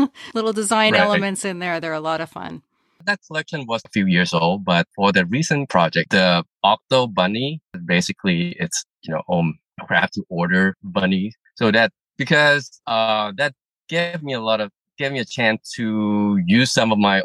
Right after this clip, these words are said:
Speaker 2: old skills in, like, three D animation, three D modeling to do those bunnies,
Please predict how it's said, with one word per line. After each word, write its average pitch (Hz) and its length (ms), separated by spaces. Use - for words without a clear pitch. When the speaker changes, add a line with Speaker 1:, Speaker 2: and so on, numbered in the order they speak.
Speaker 2:
old 113 220
skills 143 540
in, 107 200
like, 98 200
three 120 140
D 113 200
animation, 113 640
three 117 220
D 113 120
modeling 113 640
to 104 140
do 104 280
those 104 240
bunnies, 98 640